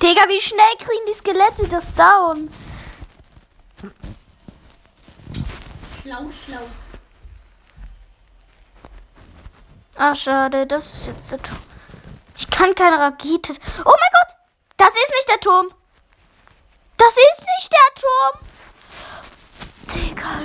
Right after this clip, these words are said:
Speaker 1: lol. Treffe ich die Hexe? Auf jeden Fall Rambock, gut.
Speaker 2: Keine Chance, keine Chance. Thomas.
Speaker 1: Eins eins. Ah, nee, zwei eins.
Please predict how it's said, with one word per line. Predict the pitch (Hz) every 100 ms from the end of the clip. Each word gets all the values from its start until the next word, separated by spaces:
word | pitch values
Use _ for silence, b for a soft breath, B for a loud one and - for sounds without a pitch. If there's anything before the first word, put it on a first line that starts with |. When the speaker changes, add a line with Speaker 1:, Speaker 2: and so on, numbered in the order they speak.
| 320
Speaker 1:
lol. | 370 403 415 415 415 415 - - _ - - - _ _ _ _ _ _ _ - _ _ -
Treffe | - 370 440
ich |
die | - 381
Hexe? | 403 - 440 508 -
Auf | 339
jeden | 349
Fall | 339 330
Rambock, | 302 294 294 269 269
gut. | - 294 285 - - - _ _ - - - - - _ _ - - - - - - - - - - - - - - - - - - - - _ _ _ _ _ _ _ _ _ _ _ _ _ - - -
Speaker 2:
Keine | 370 508 453
Chance, | 392 349 359 349 349 -
keine | 285 349 403 339
Chance. | 320 311 294 294 294 285 - -
Thomas. | 320 330 254
Speaker 1:
Eins | 294 285
eins. | 285 311 294 285 -
Ah, | 381
nee, | 427 571 659
zwei | 640 554 605 587 740
eins. | -